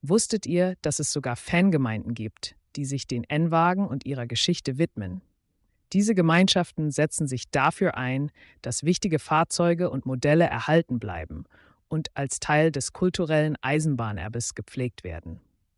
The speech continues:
Ist es nicht faszinierend, dass auch Züge eine eigene Fangemeinde haben können?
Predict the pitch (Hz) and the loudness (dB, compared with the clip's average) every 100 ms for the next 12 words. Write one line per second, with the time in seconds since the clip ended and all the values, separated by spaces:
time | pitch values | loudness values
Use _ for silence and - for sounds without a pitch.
0 | _ 180 - 180 185 190 - 185 - - | _ -4 -2 0 2 2 2 0 0 -2
1 | 156 165 196 202 147 - 123 - - 175 | 2 4 4 2 -2 -4 -10 -6 -2 0
2 | 180 202 202 - 135 131 - 143 156 156 | 2 0 0 -4 -4 -4 0 0 2 0
3 | 131 143 143 117 98 92 101 90 87 - | -2 0 0 0 -4 -8 -10 -12 -12 -14
4 | 87 87 | -14 -14